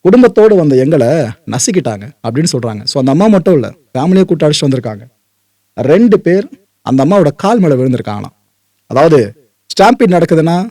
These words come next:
ஒருத்தர் மேல ஒருத்தர் விழுறதுன்னு கேள்விப்பட்டிருப்பீங்களே, ஒட்டுமொத்தமா உங்களோட தலையை, அவங்களோட தலை எப்படி மோதி விழுறது கிடையாது. உங்களோட கால்லயே ரெண்டு மூணு பேர் விழுந்துட்டாங்கன்னா நீங்க எப்படி மூவ் பண்ண முடியும் அந்த நெரிசல்ல? இதை தான் அந்த அம்மா சொல்றாங்க. "தலையை தூக்கி காப்பாத்துங்க" அப்படின்னு கேட்டேன்.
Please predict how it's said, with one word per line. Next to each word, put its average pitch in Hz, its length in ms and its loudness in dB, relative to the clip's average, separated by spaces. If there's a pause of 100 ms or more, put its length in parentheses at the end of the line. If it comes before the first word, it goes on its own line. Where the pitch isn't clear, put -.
(160)
ஒருத்தர் 170 360 2
மேல 185 120 4
ஒருத்தர் 151 300 2
விழுறதுன்னு 175 320 2
கேள்விப்பட்டிருப்பீங்களே, 135 640 -2 (260)
ஒட்டுமொத்தமா 202 600 0
உங்களோட 156 280 2
தலையை, 202 360 2
அவங்களோட 156 220 2
தலை 165 220 2
எப்படி 160 240 2
மோதி 196 200 2
விழுறது 160 300 4
கிடையாது. 110 360 -2 (500)
உங்களோட 127 240 2 (120)
கால்லயே 226 380 4
ரெண்டு 175 180 4
மூணு 165 120 0
பேர் 170 180 0
விழுந்துட்டாங்கன்னா 127 520 -2 (240)
நீங்க 180 260 0
எப்படி 214 200 2
மூவ் 196 140 0
பண்ண 139 120 0
முடியும் 107 280 -6 (160)
அந்த 127 200 0
நெரிசல்ல? 143 380 -2 (160)
இதை 135 180 -2
தான் 160 100 0
அந்த 135 100 2
அம்மா 139 140 0
சொல்றாங்க. 110 320 -8 (840)
"தலையை 214 400 2
தூக்கி 208 420 -2
காப்பாத்துங்க" 170 640 0
அப்படின்னு 156 300 0
கேட்டேன். 190 320 -4